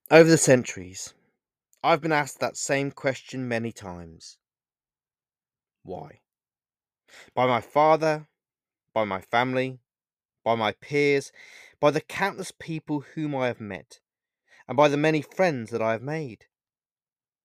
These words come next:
Why? Why? But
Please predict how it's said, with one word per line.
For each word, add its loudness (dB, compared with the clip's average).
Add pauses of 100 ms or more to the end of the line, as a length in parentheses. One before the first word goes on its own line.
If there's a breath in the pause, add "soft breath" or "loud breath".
(220)
Why? -8 (1000)
Why? -4 (1300 loud breath)
But 4